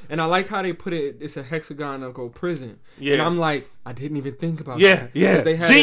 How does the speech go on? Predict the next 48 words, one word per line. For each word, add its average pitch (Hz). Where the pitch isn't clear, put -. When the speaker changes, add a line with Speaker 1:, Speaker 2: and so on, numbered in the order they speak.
Speaker 2:
Genius. 180
Speaker 1:
it 170
was 160
like, 156
"Yo, 147
that's, 147
that's 147
crazy." 160
And 143
then 151
they, 147
they 147
introduced 170
Spectrum, 143
'cause 135
when 151
they, 175
when 151
the 139
Geraldine 190
chick, 180
when 143
she 185
got 170
pushed 185
out, 175
I 156
said, 131
"Yo, 143
that's 156
Spectrum." 190
I 151
said, 151
"That, 156
that's 165
what 180
they 165
gonna 156
make 180
her." 107
And 147
then 151
when 139
she 165
said, 147
when 123
they 135
said 123